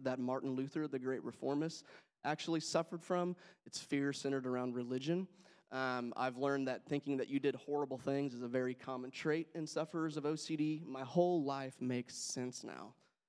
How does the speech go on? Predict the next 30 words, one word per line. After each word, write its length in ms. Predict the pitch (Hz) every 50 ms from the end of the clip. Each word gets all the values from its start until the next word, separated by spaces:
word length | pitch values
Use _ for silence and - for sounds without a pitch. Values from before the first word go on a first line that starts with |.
| _ _ _ _
Thank 220 | 135 139 143 - -
God. 340 | 131 123 117 110 101 107 - - - _ _ _ _ _ _ _ _ _ _ _ _ _ _ _ _ _ _ _ _ _ _ _ _ _ _ _
And 240 | - - - - 151
you 40 | 160
might 140 | 180 196 196
be 80 | 180
thinking, 320 | 170 - 180 170 156 170 143
"Well, 120 | 135 - -
O 80 | 233
C 180 | 240 - 277 247
D 120 | 226 202 175
isn't 160 | 143 120 104
that 200 | 120 160 - -
bad, 200 | 131 123 135 127
is 140 | 127 143 170
it? 100 | 180 - - - _ _ _ _ _ _ _ _
Isn't 180 | 143 147 160 165
it, 40 |
like, 140 | 156 151 -
just 140 | 143 139 -
kinda 160 | - 156 127
people 260 | - - 135 - 143
who 100 | 139 139
are 120 | 127 127 -
anal 320 | - 131 135 139 135 139 131
about 240 | 123 135 131 - -
keeping 240 | - 139 - 127 123
their 100 | 127 120
desk 280 | 120 127 131 - -
clean, 420 | - - 139 139 135 139 139 139